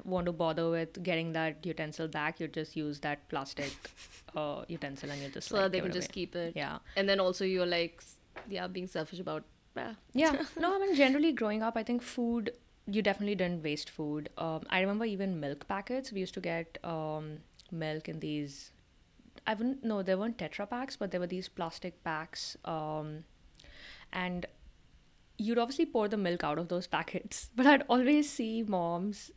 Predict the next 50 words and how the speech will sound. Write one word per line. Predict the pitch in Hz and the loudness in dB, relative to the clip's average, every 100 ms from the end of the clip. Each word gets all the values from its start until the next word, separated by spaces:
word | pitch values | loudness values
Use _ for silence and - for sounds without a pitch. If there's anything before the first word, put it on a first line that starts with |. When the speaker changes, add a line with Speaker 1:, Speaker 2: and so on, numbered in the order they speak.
| - | -4
Speaker 1:
and, | 196 190 190 185 _ - | 0 2 0 -2 _ 2
and | 285 | 4
again, | 311 381 220 | 6 4 4
like, | 202 - - | 0 -6 2
everyone | 208 196 277 269 | 4 6 4 4
I | 226 | 4
know | 202 | 2
did | 175 160 | 0 -2
this. | - - - - - - - - 202 | -4 -6 -8 -14 -16 -16 -4 2 6
They | 220 | 8
would | 311 - | 8 10
put | 277 311 - 330 | 10 10 8 -2
<laughs> | - - | -6 4
a | 285 | 6
f-, | 285 - - | 6 2 4
little | 285 320 | 8 10
bit | 320 311 | 8 8
more | 277 254 | 6 6
water | 180 160 233 247 320 - - | 4 2 4 4 2 0 6
to | 285 | 6
rinse | 208 233 320 - | 8 8 8 4
out | 233 214 - - - | 2 2 2 2 6
the | 294 | 6
Speaker 2:
<laughs> | 214 | 8
Speaker 1:
last | 196 247 - - | 8 6 2 -4
drop | 196 190 - | 2 2 4
of | 190 - | 0 0
milk | 165 165 - | -2 -2 -4
too, | 151 131 | -4 -2
right? | 139 277 - | -2 -2 -2
And | 247 | 0
again, | 262 254 262 | 2 4 2
we're | 220 | 2
laughing | 247 170 - 233 | 2 2 2 2
about | 240 262 | 4 4
this | 403 539 | 4 4
now, | 302 311 | 2 2
but | 277 311 | 2 2
Speaker 2:
Yes. | |
Speaker 1:
think | 285 262 | 2 2
about | 285 311 | 2 2
how | 294 | 2
resourceful | 285 202 190 - 175 180 - 233 | 2 2 0 0 -2 -2 -2 0
they | 233 | 0
were | 208 214 226 | 0 0 0
and | 165 170 | -2 -2
think | 190 | -4
about | 190 220 226 | -2 -4 -6
how, | - 196 180 196 240 | -6 -4 -2 0 2
Speaker 2:
Yeah, | 226 | 2